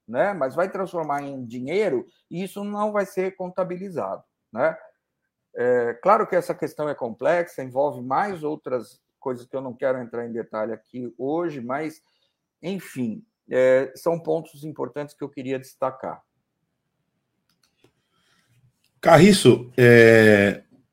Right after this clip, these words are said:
Speaker 2: como é que funciona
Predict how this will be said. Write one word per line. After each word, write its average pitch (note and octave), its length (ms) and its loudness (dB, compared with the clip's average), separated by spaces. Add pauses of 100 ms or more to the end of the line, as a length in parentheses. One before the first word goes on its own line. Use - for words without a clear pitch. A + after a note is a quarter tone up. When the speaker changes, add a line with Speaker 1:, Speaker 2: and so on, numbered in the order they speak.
(1900)
Speaker 2:
como C4+ 320 8
é C#4+ 120 8
que A3 320 4
funciona C3 1200 4